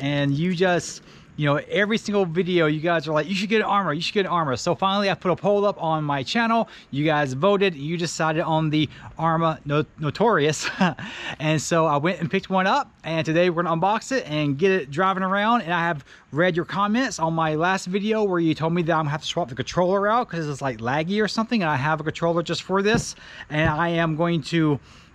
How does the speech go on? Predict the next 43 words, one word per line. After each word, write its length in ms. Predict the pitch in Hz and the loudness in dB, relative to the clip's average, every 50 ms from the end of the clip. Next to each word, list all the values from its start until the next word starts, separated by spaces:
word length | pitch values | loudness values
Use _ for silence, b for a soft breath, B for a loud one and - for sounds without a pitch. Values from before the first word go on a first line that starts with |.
| B | B
uh, 300 | - 147 147 147 143 135 | -6 -2 0 0 2 0
check 240 | 127 - - 196 170 | 0 0 0 -2 0
the 220 | 143 160 151 147 123 | 2 2 2 2 2
center 360 | - - 196 190 - 196 170 | 0 -2 -4 -2 0 -2 -2
differential 680 | 143 131 131 165 180 - - 165 180 196 - - 247 247 | -2 -2 -2 -2 -2 -2 -2 -2 -2 -2 0 0 0 0
'cause 220 | 247 - 175 156 - | 0 -2 -4 -2 -2
apparently 600 | 143 - 156 160 175 180 170 175 170 170 156 165 165 - | -4 -2 0 0 0 0 0 2 2 2 2 0 -2 -6
it 140 | - 135 135 120 - - - - | -10 -10 -10 -10 -12 -18 -10 -4
comes 220 | 165 165 147 139 | -4 -4 -4 -4
with, 100 | 147 143 | -2 -2
like, 120 | 151 123 | -2 -2
really 240 | 123 127 147 165 165 | 0 0 0 0 0
thin 240 | 151 - - 165 151 | 0 -2 -2 -2 -2
fluid 360 | - - - 151 160 180 180 | -4 -2 0 0 2 2 2
or 80 | 185 170 | 0 -2
something 280 | - - 180 - - | -2 -4 -8 -6 -4
like 200 | 180 190 175 151 | -4 -4 -4 -4
that, 240 | 170 180 196 202 170 | -2 -2 0 0 0
and 120 | 131 139 131 | -2 -2 0
hopefully 360 | 131 185 233 - 247 226 208 | 2 0 0 0 0 0 0
I 20 | |
don't 100 | 202 175 | 0 0
have 100 | 165 180 | -2 -2
to 40 | 170 | -4
break 180 | 151 165 180 165 | -2 -2 -2 -2
this 120 | 151 - | -4 -6
thing 160 | - - 143 | -4 0 0
open. 240 | 139 139 - 151 143 | 0 0 0 0 -2
If 120 | 127 - | -2 0
I 60 | 156 151 | 0 0
do, 320 | 143 156 180 180 180 160 B B B B B B B B | 2 4 4 4 4 2 B B B B B B B B
that's 220 | - 160 170 156 | 0 0 0 0
gonna 160 | - 170 156 143 | 0 -2 0 0
be 120 | 143 143 | 0 -2
horrible. 480 | 127 107 - 151 156 156 139 127 120 117 | -2 -2 0 2 4 4 4 4 2 0
But 120 | 113 - | 0 0
I 180 | - 160 180 226 | 0 2 2 2
am 100 | 262 262 | 2 2
gonna 200 | 254 247 240 220 | 2 0 0 0
judge 280 | 170 202 196 196 - | 0 0 0 0 0
this 140 | - 196 - | -2 -6 -2
R 180 | 165 170 180 175 | 0 2 2 2
C 360 | - - 151 139 131 131 | 0 -2 -4 -4 -4 -4